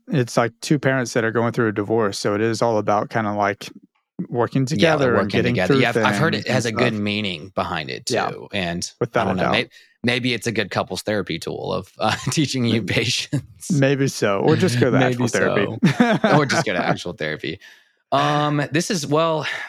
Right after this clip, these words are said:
Speaker 2: I've got, I've got two recommendations. One is kinda just bland and basic, but I,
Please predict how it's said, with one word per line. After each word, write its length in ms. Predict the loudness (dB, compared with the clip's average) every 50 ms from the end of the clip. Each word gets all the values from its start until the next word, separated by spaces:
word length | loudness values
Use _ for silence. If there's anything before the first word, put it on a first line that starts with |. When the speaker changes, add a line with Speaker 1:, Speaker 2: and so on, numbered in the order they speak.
| -16 _ _ -20 -20 _ -20 -20 -20 _ _ _ _ _ _ _ _ _ _ _ _ -6 -4
Speaker 2:
I've 80 | -2 0
got, 260 | 0 -2 -2 -4 -2
I've 120 | -2 0 0
got 180 | 0 -4 -4
two 240 | -6 -6 -4 -2 0
recommendations. 1080 | 0 0 0 0 0 0 0 0 0 0 -2 -2 -4 -4 -2 -2 -2 -2 -4 -8 -10 -10 -6
One 380 | -4 0 0 2 2 2 0
is 400 | 0 0 0 -2 -4 -6 -10 -12 -14 _ _ _ _ _ -2
kinda 220 | -2 0 0 0 -2
just 180 | -4 -4 -4
bland 320 | -4 -2 0 0 0 0 -2
and 120 | -2 -2
basic, 420 | -2 -2 -2 -4 -6 -6 -8 -8 -4
but 200 | -4 -4 -4 -4 -6
I, 200 | -8 -8 -8 -10